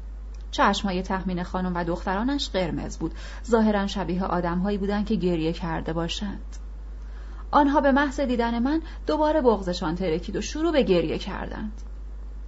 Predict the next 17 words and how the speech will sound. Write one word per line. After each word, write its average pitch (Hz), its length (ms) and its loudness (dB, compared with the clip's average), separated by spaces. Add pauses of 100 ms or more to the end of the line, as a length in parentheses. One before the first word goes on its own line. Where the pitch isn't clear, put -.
(160)
پس 233 180 2
از 185 140 2
اینکه 196 180 0
کمی 214 300 0
ساکت 190 380 -4
شدند، 254 360 -2
تهمین 202 360 0
خانم 175 280 -2
خبر 160 400 -2
داد 220 240 0 (280)
که 226 100 4
محمود 208 380 4
خان 320 200 0
برای 185 340 2
نینا 165 260 2
خواستگار 165 540 -2
فرستاده 269 640 -2